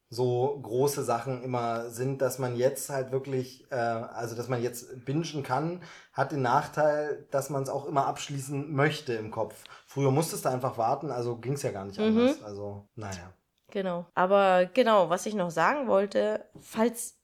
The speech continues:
Speaker 2: irgendwie irgendein Hörer da draußen noch eine Empfehlung für mich hat,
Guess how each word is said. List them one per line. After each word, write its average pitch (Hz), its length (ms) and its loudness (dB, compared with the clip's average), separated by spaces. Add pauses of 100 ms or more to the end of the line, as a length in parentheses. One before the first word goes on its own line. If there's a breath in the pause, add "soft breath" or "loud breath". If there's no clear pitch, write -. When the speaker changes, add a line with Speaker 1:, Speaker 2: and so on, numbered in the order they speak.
(400)
Speaker 2:
irgendwie 302 880 -2
irgendein 262 600 -2
Hörer 240 380 4
da 202 100 4
draußen 190 640 0
noch 208 280 -2
eine 185 180 2
Empfehlung 277 400 0
für - 120 -6
mich 170 220 -4
hat, 220 120 0